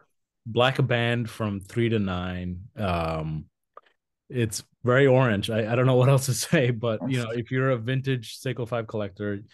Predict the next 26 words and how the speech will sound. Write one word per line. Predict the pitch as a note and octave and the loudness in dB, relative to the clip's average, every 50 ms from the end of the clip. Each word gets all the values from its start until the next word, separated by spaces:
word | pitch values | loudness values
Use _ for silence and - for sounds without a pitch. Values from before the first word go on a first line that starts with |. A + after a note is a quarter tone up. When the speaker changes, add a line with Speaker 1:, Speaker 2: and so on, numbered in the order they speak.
| - - _ _ _ _ | -20 -20 _ _ _ _
Speaker 1:
you've | - G#2+ A2 A2 G#2+ | -2 0 0 0 0
seen | - - A#2+ A2+ G#2+ | 0 -2 0 2 2
that | G#2 G2 | 2 2
model. | G2 G2+ G2 G2 F#2 E2 D#2 D#2 - | 2 0 0 0 -2 -4 -6 -10 -12
So | - - G#2+ F#2+ F2+ F2 D#2+ | -10 -6 -4 -4 -2 -4 -4
it's | D#2+ F#2+ F#2 G#2+ | -6 -8 -6 -6
interesting | G#2 G2 F#2+ F#2 - G2+ F#2 E2+ | -6 -6 -6 -6 -6 -4 -4 -4
to | E2 | -6
see | - - F#2 E2+ | -6 -6 -6 -6
it | E2 E2 | -4 -4
in | E2 D#2+ D#2+ | -6 -6 -6
a | D2+ - | -8 -8
five | - F2+ E2+ E2+ | -8 -8 -8 -8
K | - - E2+ E2 | -8 -8 -8 -8
X | D#2 D#2 D2+ - - - - _ | -6 -8 -10 -10 -14 -16 -16 _
form. | - - D#3 D3 - D#2+ E2 - _ - | -10 -10 -10 -10 -12 -14 -16 -16 _ 0
Speaker 2:
Right. | C4 G#3+ A#2+ G#2+ G#2 G2+ F#2 - | 2 4 6 6 4 2 0 0
The | - A#2 | 0 0
one | G#2+ G#2+ B2 C3+ D3+ D#3+ | 2 4 2 2 2 0
unique | D#3 C#3+ C3+ C#3 C#3 - | -6 -10 -10 -10 -12 -8
thing | - C#3 C3 B2+ | -8 -8 -6 -6
is | A2+ - | -6 -2
the, | - F#2+ F#2 F#2+ D#2 D2 C#2+ | -2 -2 0 0 -4 -4 -4
the | G#2 G2 | -6 -4
bezel | F#2+ E2 F#2 F#2 G2+ A2 G2 | -4 -4 -6 -4 -4 -4 -4
itself. | F#2 - - F2+ F2+ G2+ A2 | -4 -4 -6 -2 -2 -2 -2